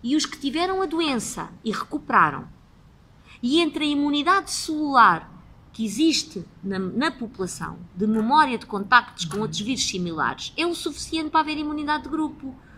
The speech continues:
Por isso é que a gente não tem surtos de sarampo. Não é?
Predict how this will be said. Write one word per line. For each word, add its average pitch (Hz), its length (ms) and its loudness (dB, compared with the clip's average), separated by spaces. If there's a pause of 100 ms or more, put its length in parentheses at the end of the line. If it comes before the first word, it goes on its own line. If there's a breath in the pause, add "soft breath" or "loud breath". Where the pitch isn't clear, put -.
(920 loud breath)
Por 440 80 4
isso 392 140 6
é 220 40 0
que 240 80 -4
a 233 40 0
gente 247 140 0
não 262 120 0
tem 277 180 0
surtos - 400 -4
de - 60 -10
sarampo. 381 600 0 (2500)
Não 220 120 -2
é? 202 220 -6